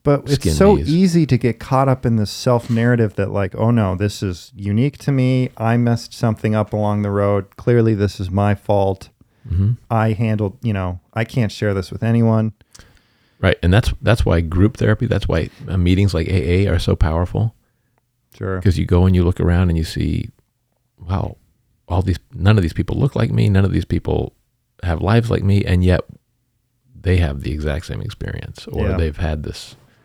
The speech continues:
Speaker 2: experience around alcohol or drugs, whatever.
Speaker 1: Um, and then also too, I think it's worth pointing out, like, context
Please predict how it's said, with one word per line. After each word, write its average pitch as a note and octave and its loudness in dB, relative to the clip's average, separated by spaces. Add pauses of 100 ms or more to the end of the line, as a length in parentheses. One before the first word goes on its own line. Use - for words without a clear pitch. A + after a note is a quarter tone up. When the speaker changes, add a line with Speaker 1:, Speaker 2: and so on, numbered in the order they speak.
(120)
Speaker 2:
experience - -4
around D#2 0
alcohol D2 -4
or - -10 (480)
drugs, D#2 -4
whatever. - -8 (1700)
Speaker 1:
Um, G2+ 0 (340)
and C#3+ 0
then D3+ 2 (520)
also D3 2
too, A#2+ 0
I A2+ -2
think A#2 -4
it's A2 -4
worth G#2 -2
pointing G#2+ -2
out, G2 -4
like, G2 -6 (720)
context - -6